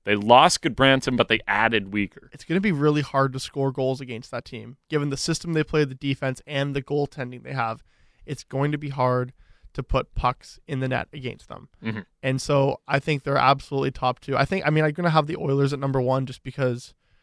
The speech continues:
Speaker 2: you know, McDavid and <laughs> Draisaitl,
Speaker 1: Yeah.
Speaker 2: they're gonna
Speaker 1: And they
Speaker 2: score.
Speaker 1: added Jack Campbell,
Speaker 2: Yeah.
Speaker 1: who, look, I, I have question marks about, but he's
Speaker 2: He's
Speaker 1: better than Mike
Speaker 2: better than,
Speaker 1: Smith.
Speaker 2: better than Mike Smith.
Speaker 1: That's the, <laughs>
Speaker 2: Mikko
Speaker 1: that's the bar, and he
Speaker 2: Koskinen.
Speaker 1: cleared it.
Speaker 2: Yeah. It's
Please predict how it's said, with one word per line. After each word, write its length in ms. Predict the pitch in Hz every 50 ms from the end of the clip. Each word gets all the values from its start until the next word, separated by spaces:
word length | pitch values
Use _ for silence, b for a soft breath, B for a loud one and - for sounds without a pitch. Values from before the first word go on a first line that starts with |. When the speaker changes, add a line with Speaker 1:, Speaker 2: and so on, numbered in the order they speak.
| _ _ _ - - - _ _ -
Speaker 2:
you 60 | 113
know, 60 | 117
McDavid 540 | 117 117 - - 120 120 120 120 120 120 117
and 100 | 123 123
<laughs> 20 | -
Draisaitl, 760 | 135 123 123 117 - - 127 - 135 135 131 131 143 147
Speaker 1:
Yeah. 240 | 113 104 98 90 - -
Speaker 2:
they're 80 | 143 143
gonna 200 | 131 139 131 131 - -
Speaker 1:
And 160 | 123 123 127 131
they 100 | 123 117
Speaker 2:
score. 80 | 110 101
Speaker 1:
added 220 | 107 110 110 101
Jack 240 | 104 117 101 95 - -
Campbell, 420 | - 98 95 98 101 101 101 98
Speaker 2:
Yeah. 60 | 95 98
Speaker 1:
who, 200 | 95 90 85 - _ -
look, 200 | - 160 147 - 156
I, 220 | 165 156 160 165 143
I 180 | 147 131 127 131
have 220 | 147 151 143 -
question 400 | - - 151 147 - - - 147
marks 260 | 147 147 147 139 -
about, 340 | 143 123 143 147 165 185 -
but 120 | - 120 104
he's 400 | 104 101 - - 107 98 - - - _ _ -
Speaker 2:
He's 100 | - 123
Speaker 1:
better 180 | 123 143 135
than 140 | 131 135 135
Mike 140 | 131 127 131
Speaker 2:
better 60 | 139 143
than, 80 | 143
Speaker 1:
Smith. 160 | 131 98 -
Speaker 2:
better 120 | - 127 135
than 120 | 143 147
Mike 140 | 151 160 160
Smith. 280 | - - 196 196 185 170
Speaker 1:
That's 280 | - 120 113 - - -
the, 140 | - 170 165
<laughs> 160 | - - 190
Speaker 2:
Mikko 60 | 139 143
Speaker 1:
that's 260 | 143 165 156 147 143
the 120 | 175 196
bar, 300 | 151 170 185 220 240 254
and 100 | 247 220
he 160 | 185 190 240
Speaker 2:
Koskinen. 40 | 196
Speaker 1:
cleared 340 | - - 185 196 156 135 110
it. 140 | 87 - - -
Speaker 2:
Yeah. 160 | 165 180 - - _ -
It's 100 | -